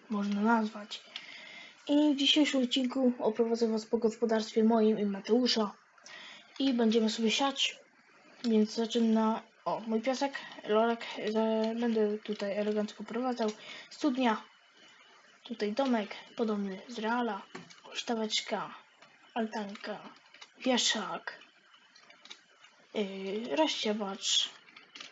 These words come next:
tutaj nawozy i ziarna, mm, pszenicy. Mamy chlew, jeszcze tutaj stała wiatka, ale i tak by się nie zmieściło i by to dość brzydko wyglądało i tak bym nie mógł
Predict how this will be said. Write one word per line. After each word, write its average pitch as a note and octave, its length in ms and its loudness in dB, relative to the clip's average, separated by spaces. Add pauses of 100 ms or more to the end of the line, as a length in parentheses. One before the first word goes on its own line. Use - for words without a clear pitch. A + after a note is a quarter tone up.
(920)
tutaj A3 400 0
nawozy G#3 580 -2
i G#3 200 -6
ziarna, A3+ 540 0 (2500)
mm, A3+ 160 8
pszenicy. C4+ 460 2 (840)
Mamy B3+ 220 4
chlew, C#4 360 2 (160)
jeszcze A#3 400 0
tutaj A#3 360 -2
stała G3+ 340 0
wiatka, B3 480 -2 (1000)
ale B3 220 4
i B3+ 100 -2
tak C#4 180 2
by B3 160 4
się C4+ 140 0
nie C4+ 120 2
zmieściło C#4 520 2
i C4 80 0
by C4 140 2
to C#4 160 0 (260)
dość C#4 180 2
brzydko C#4 400 -2
wyglądało C#4 720 2
i B3 160 -4
tak C4 160 -2
bym B3+ 300 2
nie B3+ 80 2
mógł B3+ 260 0